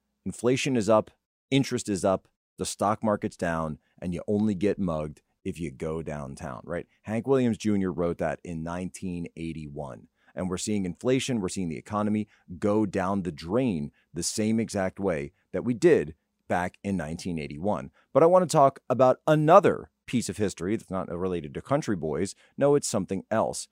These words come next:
So it's time for today's history break. So today, on this day in history, two thousand thirteen,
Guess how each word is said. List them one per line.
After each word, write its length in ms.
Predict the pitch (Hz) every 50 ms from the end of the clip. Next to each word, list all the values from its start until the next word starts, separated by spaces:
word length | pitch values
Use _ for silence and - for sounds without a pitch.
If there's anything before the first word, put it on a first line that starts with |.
| _ _
So 220 | - - 113 104
it's 140 | 98 82 -
time 260 | - 127 123 127 127
for 80 | 120 135
today's 500 | - - 123 101 92 87 87 87 - - _ _
history 380 | - 131 120 - - 92 87 73
break. 380 | - 62 - - - - - _ _ _ _ _ _ _ _ _ _ _ _ _ _ _ _ _ - - -
So 160 | - 101 95
today, 400 | - - 110 110 120 107 78 65
on 200 | 71 85 87 78 71
this 320 | 101 127 160 - - -
day 440 | - - 113 107 107 101 104 104 104 _ _ _ _ _ -
in 200 | 95 104 113 113
history, 520 | 104 110 107 - - - 69 52 52 - - _ _ _ _ _ _ _ _ _ _ _ _ -
two 240 | - - 143 151 151
thousand 580 | - 131 120 113 113 98 107 110 104 101 104 - _
thirteen, 560 | - 107 110 107 - - 110 87 67 - -